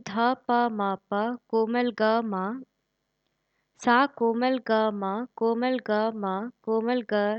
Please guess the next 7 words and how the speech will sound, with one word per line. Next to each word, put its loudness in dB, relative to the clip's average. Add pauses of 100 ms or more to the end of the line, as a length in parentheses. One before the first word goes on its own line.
(140)
रे -4 (100)
सा। -8 (2000)
मंद्र 0
कोमल -2
नी -6 (320)
मंद्र 0
प। -2